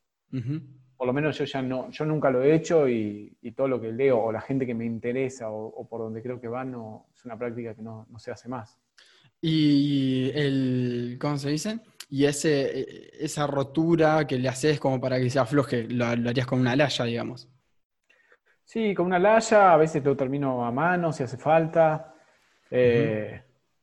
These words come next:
Speaker 2: pero sí, siempre, o, o con la misma pala de punta también lo he hecho dándole. Pero sí, después estábamos también en un curso de pro huerta en, cer-, atrás de agronomía.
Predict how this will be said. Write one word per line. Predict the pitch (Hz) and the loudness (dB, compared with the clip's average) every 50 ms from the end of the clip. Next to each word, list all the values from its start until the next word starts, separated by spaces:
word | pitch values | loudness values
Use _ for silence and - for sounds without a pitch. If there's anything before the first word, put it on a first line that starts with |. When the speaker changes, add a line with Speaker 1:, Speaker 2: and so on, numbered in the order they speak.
| _ _ - | _ _ -8
Speaker 2:
pero | - 127 120 110 | -6 -4 -4 -4
sí, | 110 - 151 147 131 131 - - _ _ | -4 -2 -2 -2 -2 -4 -12 -20 _ _
siempre, | - 151 147 147 127 135 131 | -2 -2 -2 0 0 -4 -4
o, | - 139 127 131 135 135 139 | -2 -2 0 0 0 0 0
o | 151 139 | 0 2
con | 147 151 147 | 2 2 2
la | 147 | 2
misma | 165 175 160 151 135 - | 2 2 2 2 2 4
pala | 156 139 127 | 4 4 4
de | 120 | 4
punta | 123 175 175 156 135 120 120 | 4 4 4 4 4 0 -2
también | 120 117 120 117 | -2 -2 -2 0
lo | 117 117 | 0 2
he | 120 135 | 2 2
hecho | 127 - 127 123 113 107 107 107 120 - _ _ - | 0 0 -4 -4 -4 -4 -6 -10 -14 -20 _ _ -8
dándole. | 135 131 131 120 113 113 135 156 180 185 - - _ _ _ _ _ _ _ _ _ _ _ _ _ _ _ _ _ - | -6 -4 -4 -2 -2 2 2 2 0 0 -6 -12 _ _ _ _ _ _ _ _ _ _ _ _ _ _ _ _ _ -6
Pero | - 127 123 123 117 117 113 113 117 113 113 120 | -4 -2 -2 0 0 -2 -2 -4 -6 -8 -10 -12
sí, | 120 - 151 147 139 131 - | -8 -6 -4 -4 -4 -6 -8
después | 127 - - 165 | -10 -4 -4 -4
estábamos | 165 - 160 156 156 143 135 - | 0 4 2 4 4 0 -4 -6
también | - 135 147 147 151 | -6 -6 -6 -4 -4
en | 147 147 | -6 -6
un | 147 143 | -8 -8
curso | - - 156 143 - 151 | -6 -6 -8 -8 -6 -6
de | 135 | -8
pro | 120 - 135 139 | -6 -4 -4 -4
huerta | 139 147 165 156 156 - 151 139 131 | -2 -2 -2 -4 -4 -6 -6 -6 -4
en, | 123 120 120 113 113 | -4 -4 -4 -4 -6
cer-, | 117 - 143 135 | -6 -6 -4 -4
atrás | 139 120 131 143 143 139 | -4 -4 -4 -4 -4 -4
de | 131 | -4
agronomía. | 127 123 123 127 131 139 156 151 151 175 | -4 -4 -4 -4 -4 -4 -4 -6 -6 -10